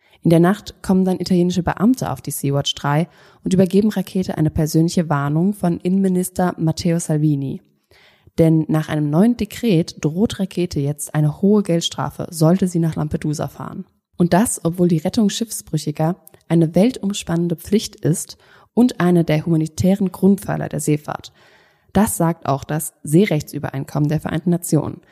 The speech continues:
Das ist aber Salvini offenbar egal. Er attackiert Rakete als, Zitat, „gesetzlose Komplizin von Schleppern, potenzielle Mörderin, Kriminelle und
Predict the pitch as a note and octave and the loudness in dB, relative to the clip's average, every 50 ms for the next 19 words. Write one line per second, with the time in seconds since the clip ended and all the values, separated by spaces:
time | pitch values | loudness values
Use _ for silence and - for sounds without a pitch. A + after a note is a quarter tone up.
0 | _ _ _ _ _ _ E3+ F3 - - - - - D#3 D#3+ D#3 D#3+ D#3+ C#3 C3+ | _ _ _ _ _ _ 0 0 0 -2 -8 -6 -6 -2 -2 -2 -2 -2 -2 0
1 | C3+ D3+ D3+ D3+ D#3 D#3 D#3 D3 - - D#3+ - - C#3+ D3+ - E3 D3 - - | 2 4 4 4 4 4 2 0 -4 -8 -8 -6 -2 -2 -2 -2 -2 -4 -6 -6
2 | - - - - _ _ _ _ _ _ - - - - - _ _ _ _ F3 | -6 -8 -14 -18 _ _ _ _ _ _ -20 -20 -20 -20 -20 _ _ _ _ 4
3 | F3+ G3 G#3 G3+ - - _ F3 E3+ - E3 E3 - - - - A#3+ - - - | 4 4 4 2 -2 -6 _ -4 -2 0 -2 -2 -2 -2 0 0 0 0 -2 -6
4 | C#3 - - - D3 D3 - D#3 D#3 - - D#3 D#3 D#3 - - - - F3+ - | -8 -8 -4 -6 -4 -2 0 0 0 0 0 -2 -2 -2 -4 -8 -8 -8 -4 -2
5 | - E3 E3 D#3+ - - - - D#3+ D3+ F3 F#3+ F#3 - - F#3+ F#3 F#3 F#3 F3+ | 0 0 0 0 -4 -4 0 0 2 4 2 2 0 0 -2 2 2 2 2 2
6 | F3 F3+ F3+ F3 F3+ F3+ - - D3+ C#3 - - - D#3+ E3 - - - D#3+ D#3 | 0 0 -2 -2 -2 -6 -4 -2 -2 -2 -2 -2 -4 -4 -4 -2 -2 -2 -2 -2
7 | - D3+ D3 - - - D3 D#3 - E3+ D#3+ D#3 E3+ - _ - - _ _ _ | -2 -6 -6 -6 -2 -2 -2 0 0 0 0 -2 -4 -6 _ -20 -20 _ _ _
8 | - - A3+ - A3 G3+ F#3 - F#3 F3+ E3+ E3+ E3 D3+ D3 D3 D3+ E3 G3 G3 | -2 -2 2 2 2 2 2 2 0 2 2 4 2 2 2 0 2 0 0 0
9 | E3+ D3+ D3 D#3 D3+ D#3 D#3 D#3+ - _ _ - _ _ _ _ - - - G#3+ | -2 -4 -4 -4 -2 -2 -2 -4 -6 _ _ -20 _ _ _ _ -4 2 4 6
10 | G#3+ G#3 F#3+ F3+ E3+ D#3+ D#3+ E3 - - D#3 D3 D3 D3+ D3+ - - | 6 6 6 6 4 4 4 2 0 -2 -4 -2 -2 -4 -4 -8 -14